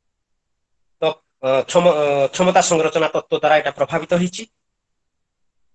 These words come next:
ଆଉ, ଅ, ଆମେ ସବୁ ଜାଣିଛୁ ଯେ ମୁଁ ଟିକେ ଫୁକୋଙ୍କ ବିଷୟରେ କହେ, କେମିତି ସେ କ୍ଷମତା ସଂରଚନାର କଥା କୁହାଯାଉଛି। ଫୁକୋ କହୁଛନ୍ତି ଯେ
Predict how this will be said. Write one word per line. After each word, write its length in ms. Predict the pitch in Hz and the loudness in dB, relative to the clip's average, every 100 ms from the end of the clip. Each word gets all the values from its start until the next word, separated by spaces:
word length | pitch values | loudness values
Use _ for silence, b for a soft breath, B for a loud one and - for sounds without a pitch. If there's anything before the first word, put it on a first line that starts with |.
| - | -2
ଆଉ, 200 | 160 165 160 147 - _ _ _ _ _ 143 | 2 2 0 -2 -8 _ _ _ _ _ -4
ଅ, 60 | 139 139 139 156 | 0 0 0 -2
ଆମେ 160 | 214 | 0
ସବୁ 160 | 226 247 | 0 2
ଜାଣିଛୁ 360 | 226 220 247 254 - _ _ | 2 2 0 -6 -10 _ _
ଯେ 100 | 214 220 | 0 0
ମୁଁ 100 | 214 | 0
ଟିକେ 140 | 220 220 | -2 -4
ଫୁକୋଙ୍କ 360 | 220 233 226 | -2 -2 0
ବିଷୟରେ 260 | 226 220 226 | 0 0 2
କହେ, 260 | 220 214 247 - _ _ | 2 0 -2 -8 _ _
କେମିତି 260 | 196 214 214 | -4 -4 -6
ସେ 160 | 214 208 185 - _ _ _ - | -4 -4 -4 -12 _ _ _ -4
କ୍ଷମତା 280 | 190 208 190 | 2 4 4
ସଂରଚନାର 520 | 208 202 202 202 196 | 2 0 2 0 0
କଥା 260 | 190 196 190 - - _ 147 - | -2 0 0 -2 -10 _ -16 -4
କୁହାଯାଉଛି। 440 | 185 202 208 262 - _ _ _ _ _ | 0 2 0 -4 -18 _ _ _ _ _
ଫୁକୋ 200 | 233 302 | 0 2
କହୁଛନ୍ତି 460 | 294 302 262 208 285 - _ _ _ _ | 2 2 2 0 -4 -12 _ _ _ _
ଯେ 120 | 233 | 2